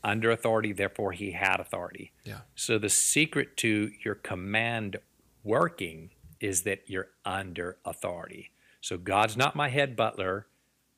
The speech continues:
Speaker 1: I am in submission to his leading and his will, and that's what makes it work, see? So I want to encourage you, if you're listening to this podcast and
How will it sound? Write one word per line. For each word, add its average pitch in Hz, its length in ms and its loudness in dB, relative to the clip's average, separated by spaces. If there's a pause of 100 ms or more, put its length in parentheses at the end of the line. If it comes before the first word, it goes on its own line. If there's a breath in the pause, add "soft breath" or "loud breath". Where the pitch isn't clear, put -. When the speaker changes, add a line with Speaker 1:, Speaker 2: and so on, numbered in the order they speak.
Speaker 1:
I 104 200 4
am 101 260 2 (160)
in 98 180 -2
submission 92 880 -2 (120)
to 110 240 0
his 95 320 -4
leading 113 520 -4 (140)
and 98 200 -4
his 90 240 -4
will, 98 540 0 (100)
and 85 220 -10
that's 104 520 2
what 95 360 -2 (180)
makes 90 500 -6
it 90 200 -10
work, - 340 -6 (140)
see? 92 360 -6 (480 loud breath)
So 110 400 6 (380 soft breath)
I 131 60 6
want 185 180 6
to 190 100 4
encourage 120 520 2
you, 127 120 4
if - 100 -2
you're 101 100 4
listening 110 320 0
to 113 40 -4
this 117 160 0
podcast 110 760 2 (100)
and 92 360 -2